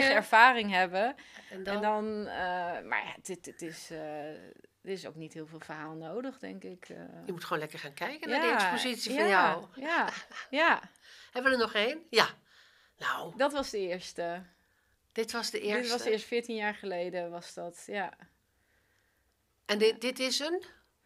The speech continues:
Speaker 1: Dit is een roos.
Speaker 2: Dit is een roos.
Speaker 1: Ja.
Speaker 2: Ben je, eh, vanaf in al die jaren anders gaan kijken naar bloemen?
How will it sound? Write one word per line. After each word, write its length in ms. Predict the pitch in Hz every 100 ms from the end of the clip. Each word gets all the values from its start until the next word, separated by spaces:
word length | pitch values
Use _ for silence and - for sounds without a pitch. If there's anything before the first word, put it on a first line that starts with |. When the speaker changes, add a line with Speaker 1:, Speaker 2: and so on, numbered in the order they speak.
| _
Speaker 1:
Dit 260 | - - 226
is 0 |
een 120 | 233
roos. 480 | 175 156 165 - -
Speaker 2:
Dit 100 | -
is 60 | 170
een 100 | 170
roos. 360 | - 165 - -
Speaker 1:
Ja. 240 | 214 202 - - _ _ _ _ _ _ _ - - - -
Speaker 2:
Ben 180 | 226 294
je, 240 | 311 320 -
eh, 160 | 262
vanaf 500 | 269 294 285 277 277 - -
in 180 | 247 247
al 100 | 247
die 120 | 240
jaren 300 | 233 220 214
anders 300 | 240 233 233
gaan 140 | - 214
kijken 340 | 233 302 330
naar 100 | 302
bloemen? 380 | 277 311 339